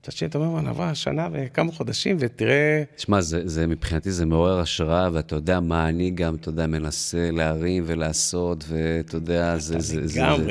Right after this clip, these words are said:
Speaker 2: זה,
Speaker 1: אם יש
Speaker 2: זה
Speaker 1: מישהו שהוא
Speaker 2: תהליך.
Speaker 1: יזם ב-D N A שלו, אגב, ואני לא יודע כמה אנשים יודעים את זה עליך, זה, אגב, דבר מטורף, מטורף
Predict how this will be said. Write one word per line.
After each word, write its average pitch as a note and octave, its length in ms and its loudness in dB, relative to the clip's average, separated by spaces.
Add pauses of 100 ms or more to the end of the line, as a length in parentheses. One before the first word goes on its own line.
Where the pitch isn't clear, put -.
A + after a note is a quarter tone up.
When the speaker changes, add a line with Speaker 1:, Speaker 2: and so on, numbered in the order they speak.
Speaker 2:
זה, G2+ 60 2
Speaker 1:
אם E2 40 4
יש - 140 -2
Speaker 2:
זה - 120 -4
Speaker 1:
מישהו - 220 0
שהוא E2+ 100 6
Speaker 2:
תהליך. E2+ 200 6
Speaker 1:
יזם G#2 460 4
ב-D G#2 200 -2
N B2+ 320 2
A - 0 -
שלו, A2 280 -4
אגב, G2+ 280 -6
ואני G2 120 -4
לא B2+ 60 0
יודע C#3 160 0
כמה C#3+ 240 0
אנשים A#2 240 -2
יודעים A2 320 4
את G#2 120 -4
זה - 80 -14 (440)
עליך, F#2 360 0
זה, G2 360 4
אגב, F2+ 300 2
דבר G#2+ 420 2 (440)
מטורף, A2+ 640 2 (580)
מטורף A2 640 0